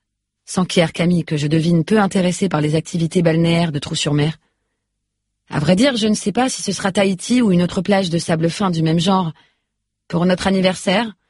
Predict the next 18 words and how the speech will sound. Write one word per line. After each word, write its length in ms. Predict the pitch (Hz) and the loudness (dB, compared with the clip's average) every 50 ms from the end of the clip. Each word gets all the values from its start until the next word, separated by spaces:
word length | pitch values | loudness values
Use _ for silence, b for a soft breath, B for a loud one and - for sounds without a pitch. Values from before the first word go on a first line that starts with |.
| _ _ _ _ | _ _ _ _
nos 100 | - - | -6 0
parents 280 | 180 208 190 214 240 240 | 2 2 2 2 2 2
nous 200 | 214 190 170 175 | 0 0 0 0
offrent 160 | 170 - - | -2 -2 -2
un 60 | 180 | 0
voyage 360 | 165 175 180 202 202 202 180 | 0 2 2 2 0 0 0
mystère 380 | 202 202 196 - - 254 254 202 | 0 -2 -2 -2 -4 -2 -2 0
à 60 | 170 | 2
Maggie 300 | 165 180 196 185 208 214 | 2 0 0 0 0 0
et 60 | 202 | 2
moi. 180 | 185 170 170 160 - _ _ _ _ _ _ _ _ _ _ _ _ _ - | 2 2 0 -2 -4 _ _ _ _ _ _ _ _ _ _ _ _ _ 0
Nous 120 | 165 165 | 0 2
décollons 380 | 156 202 175 - 226 220 220 196 | 2 2 2 2 0 2 2 2
le 80 | 165 | 2
vingt 220 | 151 175 202 202 226 | 2 0 0 0 0
et 60 | 214 | 0
un 80 | 196 | 0
décembre 480 | 185 185 175 - - 202 240 262 240 185 | 0 0 -2 -2 -2 0 0 0 0 -2